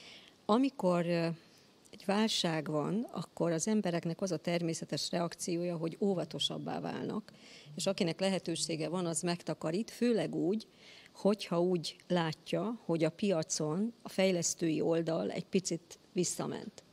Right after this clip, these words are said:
És a fejlesztők, a lakásépítők, és nem most a saját erős, nem a saját erős lakásépítőkre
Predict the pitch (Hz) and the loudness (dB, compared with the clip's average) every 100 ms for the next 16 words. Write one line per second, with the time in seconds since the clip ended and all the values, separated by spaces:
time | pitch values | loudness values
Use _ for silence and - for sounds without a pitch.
0 | - - - - - - - 160 160 156 | -20 -20 -20 -20 -20 -20 -8 0 0 0
1 | - - - - - - - 196 196 190 | -4 -14 -20 -20 -20 -8 2 4 6 4
2 | - - 214 226 - 156 151 170 - - | 2 0 -2 -2 0 0 0 -4 -12 -20
3 | - 180 180 175 156 - - 185 180 170 | -2 0 2 0 4 4 4 2 2 -2
4 | - 165 196 156 - 180 170 165 160 151 | -2 -2 0 -2 0 2 2 2 0 0
5 | 185 170 165 170 160 170 175 160 170 165 | 2 0 0 -2 -2 0 0 0 0 -2
6 | 165 165 160 - - 165 170 - 185 190 | -2 -4 -4 -4 -2 -2 -2 -6 -6 -10
7 | 190 - | -8 -8